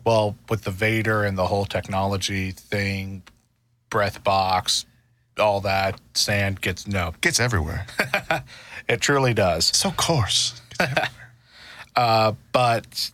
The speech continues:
Speaker 1: to me also, I think with the refusal of the call, Luke knows that he's gonna have to take actions, that he can't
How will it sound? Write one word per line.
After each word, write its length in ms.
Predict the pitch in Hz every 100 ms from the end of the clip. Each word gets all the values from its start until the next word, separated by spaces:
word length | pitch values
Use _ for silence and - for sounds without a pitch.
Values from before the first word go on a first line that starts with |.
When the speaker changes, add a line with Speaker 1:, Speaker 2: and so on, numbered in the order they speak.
| _
Speaker 1:
to 160 | - 151
me 240 | 139 175
also, 720 | 156 127 127 - 127 117 113 -
I 100 | 107
think 340 | - 127 120
with 80 | 117
the 80 | 120
refusal 420 | 107 - 131 123
of 100 | 113
the 80 | 107
call, 560 | - - 107 107 113 - - _ _ _ _
Luke 800 | 107 110 117 131 139 135 - - - _ -
knows 1040 | 110 110 113 120 120 107 98 92 - - - _ _ _ _ -
that 380 | 101 90 90 -
he's 640 | - - - - 117 101
gonna 260 | - 98 92
have 220 | 92 90
to 80 | -
take 200 | 98 90
actions, 480 | 90 85 - 90 90
that 100 | 95
he 100 | 98
can't 480 | - - 101 98